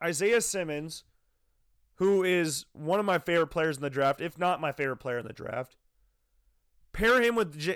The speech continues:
Chandler Jones, the outside rush and the quarterback. There's your edge rush. And in the third round, you got a guy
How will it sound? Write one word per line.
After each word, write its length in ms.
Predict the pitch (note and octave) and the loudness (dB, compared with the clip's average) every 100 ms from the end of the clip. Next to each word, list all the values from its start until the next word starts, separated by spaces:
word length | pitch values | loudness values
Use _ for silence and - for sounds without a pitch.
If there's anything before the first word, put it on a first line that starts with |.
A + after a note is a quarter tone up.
| - | -6
Chandler 380 | - G#3 A3+ A3+ | -6 -2 0 0
Jones, 360 | D#3+ F#3 F3+ | 2 0 0
the 120 | D3 D#3+ | -2 0
outside 320 | E3+ F3 D#3 | 0 2 2
rush 200 | D3+ - | 2 0
and 60 | |
the 60 | C#3+ | -8
quarterback. 600 | - D3 B2+ A#2+ B2 - _ _ _ _ _ _ _ _ _ _ _ | -2 -2 0 0 0 -2 _ _ _ _ _ _ _ _ _ _ _
There's 260 | - F#3+ G3+ | 2 2 4
your 120 | F3+ | 4
edge 200 | F#3 D3+ | 4 2
rush. 400 | B2+ A#2+ C3+ - _ _ _ _ - | -2 -2 -2 -6 _ _ _ _ -2
And 100 | G3 | 2
in 160 | A3 G#3 | 2 0
the 80 | |
third 300 | F3+ B3 D4+ | 0 4 4
round, 400 | A#3 E3 D3 D3+ D#3+ _ _ _ _ _ _ _ _ - | 4 2 2 -2 -8 _ _ _ _ _ _ _ _ -10
you 160 | F#3 G#3+ | -4 2
got 180 | A#3+ | 4
a 40 | F3+ | 4
guy 380 | E3+ D#3+ D#3 | 2 4 2